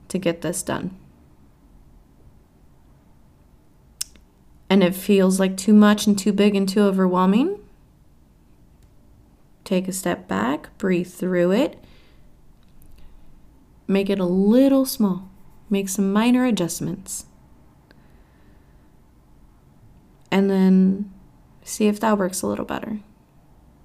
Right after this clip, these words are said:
But the point is that you never give up. Make adjustments where necessary, and keep going.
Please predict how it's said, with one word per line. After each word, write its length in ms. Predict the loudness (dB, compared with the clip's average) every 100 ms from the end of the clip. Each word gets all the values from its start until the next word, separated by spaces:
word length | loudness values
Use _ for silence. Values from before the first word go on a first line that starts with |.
| _ -20 _ _ _ -20 _ _ _ _ _ _ _ -20 -20 _ _ -20 _ -20 _ _ _ _ _ -8
But 160 | -6
the 60 | -6
point 480 | -4 2 2 0 -2
is 540 | -2 -2 -4 -8 -16 _ _ _ _ -20 -6
that 100 | -2
you 160 | 0
never 300 | 0 -2 -4
give 240 | -4 -4 -4
up. 240 | -8 -12 -20 _ _ _ _ -20 -20 _ -20 -20 _ _ _ _ -20 _ _ _ _
Make 220 | -6 -4 -4
adjustments 540 | -4 -4 -4 -6 -4
where 120 | -6
necessary, 640 | -4 -6 -8 -6 -2 -2
and 140 | -2 -2
keep 180 | -6 -2
going. 420 | 2 2 0